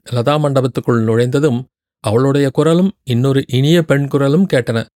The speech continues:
"வரச்சொல் உடனே, கேட்பானேன், நான் தான் இத்தனை நேரமாய் காத்திருக்கிறேன் என்று தெரியுமே" என்ற சொற்கள் அவனுக்கு மயக்கத்தை உண்டாக்கின. அந்த குரல் பழுவூர் இளையராணியின் குரல்தான், சந்தேகமில்லை.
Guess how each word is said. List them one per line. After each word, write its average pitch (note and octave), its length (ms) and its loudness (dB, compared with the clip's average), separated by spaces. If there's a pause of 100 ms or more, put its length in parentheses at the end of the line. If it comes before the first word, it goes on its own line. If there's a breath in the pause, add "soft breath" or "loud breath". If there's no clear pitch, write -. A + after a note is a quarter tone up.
(560)
"வரச்சொல் D#3+ 380 0
உடனே, A2 380 0 (300)
கேட்பானேன், D3+ 520 -2 (340)
நான் A#2 240 -2
தான் E3+ 160 0
இத்தனை C3+ 340 0
நேரமாய் D3+ 520 2
காத்திருக்கிறேன் D3 680 0
என்று B2 220 -2
தெரியுமே" B2+ 540 0 (640)
என்ற A2+ 260 0
சொற்கள் D#3 420 0
அவனுக்கு A#2+ 380 0
மயக்கத்தை A#2 560 -2
உண்டாக்கின. A2+ 500 -2 (680)
அந்த G#2+ 220 -2
குரல் D3 380 0
பழுவூர் C#3 440 2
இளையராணியின் C3+ 720 0
குரல்தான், A#2 500 0 (100)
சந்தேகமில்லை. A2+ 760 0